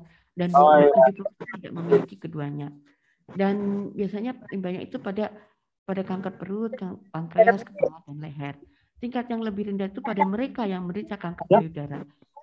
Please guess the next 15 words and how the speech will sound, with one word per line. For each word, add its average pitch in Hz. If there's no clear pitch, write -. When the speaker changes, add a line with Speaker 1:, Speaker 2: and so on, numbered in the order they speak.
Speaker 1:
Dan 156
juga 196
gejala 180
campurannya 180
pada 180
dua 175
per 170
tiga 180
pasien 170
kanker 165
yang 180
terdepresi. 143
Jadi -
ini 202
adalah, -